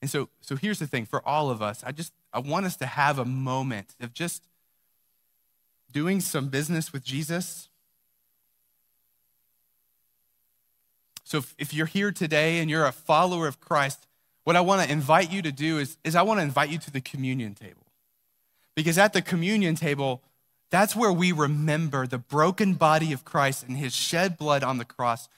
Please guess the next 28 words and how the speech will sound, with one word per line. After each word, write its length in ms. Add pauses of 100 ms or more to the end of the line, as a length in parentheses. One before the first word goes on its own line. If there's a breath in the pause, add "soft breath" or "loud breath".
(140 soft breath)
so 140
that 180
we 320
could 200
be 140
made 420 (200 soft breath)
right 440 (140)
with 400
God, 340
so 120
that 20
we 80
be 240
cleansed 600
of 120
our 140
sins 400 (200 loud breath)
and 180
brought 360
into 260
his 200
kingdom 440 (160 loud breath)
and 180
brought 280
into 300
this 200
new 160
family. 520